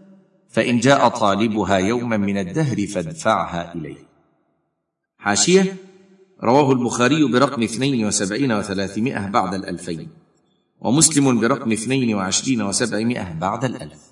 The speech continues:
انتهى. وقد تبين مما سبق أنه يلزم نحو اللقطة أمور: أولا، إذا وجدها فلا يقدم على أخذها إلا إذا عرف من نفسه الأمانة في حفظها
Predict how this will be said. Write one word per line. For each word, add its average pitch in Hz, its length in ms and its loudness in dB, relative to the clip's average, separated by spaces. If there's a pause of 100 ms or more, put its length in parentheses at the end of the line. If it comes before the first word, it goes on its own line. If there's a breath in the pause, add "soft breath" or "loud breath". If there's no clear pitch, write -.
(140)
انتهى. 95 400 -8 (1500)
وقد - 260 4
تبين 151 600 6
مما 143 180 4
سبق 143 400 2
أنه 131 420 4
يلزم 127 500 4
نحو 123 320 2
اللقطة 123 760 0
أمور: 95 360 -2 (300)
أولا، 98 460 2 (960)
إذا 151 260 8
وجدها 147 580 6
فلا 135 320 4
يقدم 123 500 2
على 120 300 4
أخذها 117 640 0
إلا 120 380 4
إذا 110 200 2
عرف 120 380 4
من 113 200 2
نفسه 117 400 0
الأمانة 113 580 0
في 98 200 -2
حفظها 113 720 -2